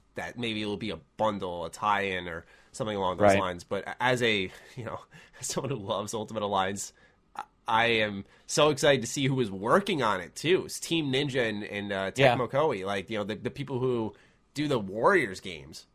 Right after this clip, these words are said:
Speaker 1: And that was, that was wonderful to see. Uh, um, Team Ninja, I don't know what they've worked on recently, but I have to look. Do you have that
Speaker 2: Well,
Speaker 1: on
Speaker 2: Team
Speaker 1: tap?
Speaker 2: Ninja used to be Ninten-, or used to be, uh, uh, Ninja Gaiden. I
Speaker 1: Yeah, I know, and that's
Speaker 2: So
Speaker 1: why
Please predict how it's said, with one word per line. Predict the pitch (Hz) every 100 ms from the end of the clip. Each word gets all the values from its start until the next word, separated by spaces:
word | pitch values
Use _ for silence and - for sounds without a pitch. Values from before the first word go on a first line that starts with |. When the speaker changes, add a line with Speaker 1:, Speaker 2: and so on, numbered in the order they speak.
| _
Speaker 1:
And | 117 117
that | 139 180
was, | 117 - - _ _ _ _ _ -
that | 170
was | 117 90
wonderful | 92 113 156 110 - 92
to | 85
see. | 92 98 85 82
Uh, | 92 82
um, | 98 90 85 - _ _ - _ -
Team | - 220
Ninja, | 147 160 120
I | 92
don't | 170
know | 156
what | 143
they've | 113 135
worked | 107 98 101
on | 87 90
recently, | 95 - 82 90
but | 90 98 - _ _ _ _ _ _ _ _
I | 110
have | 127 127
to |
look. | 98 107 - _ _ _ -
Do |
you | 131
have | 135
that | 139
Speaker 2:
Well, | 135
Speaker 1:
on |
Speaker 2:
Team | - 202 156
Speaker 1:
tap? | 180
Speaker 2:
Ninja | 131 117
used | 120 135
to | 113
be | 107
Ninten-, | 98 95 90 123 92
or | 110 104
used | 117 -
to | 104
be, | 90 85 73 -
uh, | 95 80 - _ _ _ _ _ _ _ _ 101
uh, |
Ninja | 92 98 107 87
Gaiden. | 107 110 - _ _ _ _ 92
I |
Speaker 1:
Yeah, | 107 87 - _ _ -
I | 110
know, | 110 120 95
and | 95
that's | 107 113
Speaker 2:
So | -
Speaker 1:
why | 113 107 104